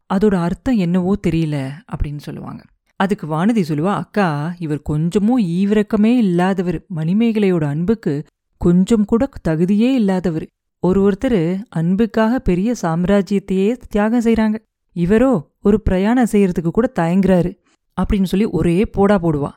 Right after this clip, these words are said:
அப்ப வந்தியத்தேவன் சொல்லுவான், "இளவரசி, உலகத்துல ராஜ்யங்கள் கொஞ்சமா தான் இருக்கு, அதனால அன்புக்காக ராஜ்யத்தை தியாகம் செய்யற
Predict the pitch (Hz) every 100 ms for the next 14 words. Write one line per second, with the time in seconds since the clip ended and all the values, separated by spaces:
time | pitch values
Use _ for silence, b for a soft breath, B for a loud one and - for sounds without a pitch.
0 | _ _ _ - 196 190 170 180 247 226
1 | 185 170 160 175 233 160 160 214 214 -
2 | 147 139 165 190 170 165 185 240 240 240
3 | 196 190 185 220 214 240 233 208 214 208
4 | 202 226 220 214 226 - _ - 165 175
5 | 190 240 165 170 - 165 185 226 - 240
6 | 247 240 220 220 240 226 254 247 220 214
7 | 220 208 220 208